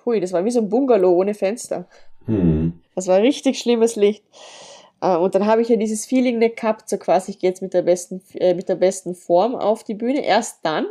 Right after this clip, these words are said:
Speaker 1: erst dann, ähm, am Morgen vor der Show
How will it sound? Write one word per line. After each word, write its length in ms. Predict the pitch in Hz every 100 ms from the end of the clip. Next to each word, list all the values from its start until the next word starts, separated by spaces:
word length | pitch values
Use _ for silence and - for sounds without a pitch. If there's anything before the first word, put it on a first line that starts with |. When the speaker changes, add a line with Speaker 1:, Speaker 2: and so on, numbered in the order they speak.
| -
Speaker 1:
erst 380 | 196 208 -
dann, 260 | 160 170 311 _ _ - - -
ähm, 300 | 185 185 190 -
am 180 | 190
Morgen 480 | 180 165 196 285 381 359 _
vor 220 | - 175
der 120 | 180
Show 440 | 233 233 233 320